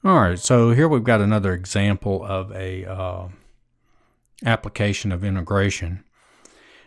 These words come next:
It says a hoop is started upward along an inclined plane at sixteen feet per second. If the acceleration of the hoop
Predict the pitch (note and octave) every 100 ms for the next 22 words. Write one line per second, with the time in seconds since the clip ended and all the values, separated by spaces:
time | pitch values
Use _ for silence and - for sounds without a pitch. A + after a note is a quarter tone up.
0 | - B2 C3 A2 G2+ F#3 G3 A2+ - C#3
1 | C3+ G#2 - C#3+ C#3+ G#2 F#2+ G2+ G#2 G#2+
2 | F#2 G2 B2 B2+ - B2+ A#2 G#2 - -
3 | B2 A2 F#2+ F#2+ F#2 - B2+ A#2+ - B2+
4 | A#2 G2+ A#2+ G#2+ - F2+ - - F#2 -
5 | - _ _ _ - - G2+ G2+ F#2+ -
6 | D3+ D3 C#3+ C3 B2 F2+ F2+ - D#3 D3+
7 | -